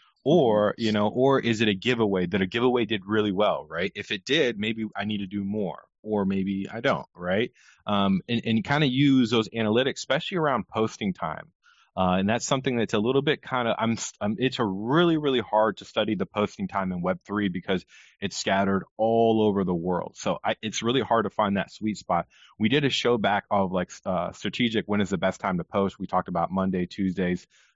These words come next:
Speaker 1: sometime Saturday or so. So it's knowing your, your, your, your target audience.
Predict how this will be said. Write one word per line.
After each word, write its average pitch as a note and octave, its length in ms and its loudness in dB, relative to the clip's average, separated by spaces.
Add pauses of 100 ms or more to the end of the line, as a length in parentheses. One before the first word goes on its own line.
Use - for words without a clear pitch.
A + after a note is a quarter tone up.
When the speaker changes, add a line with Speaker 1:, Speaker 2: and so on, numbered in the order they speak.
Speaker 1:
sometime A2 640 -2
Saturday G2 640 0
or F#2+ 140 0
so. F#2+ 400 2
So G2+ 200 0
it's F#2+ 160 -2 (320)
knowing C#3 320 4
your, C3 300 2
your, G#2 300 0
your, G2 280 0
your G#2+ 100 -2
target B2 300 2
audience. A#2 480 2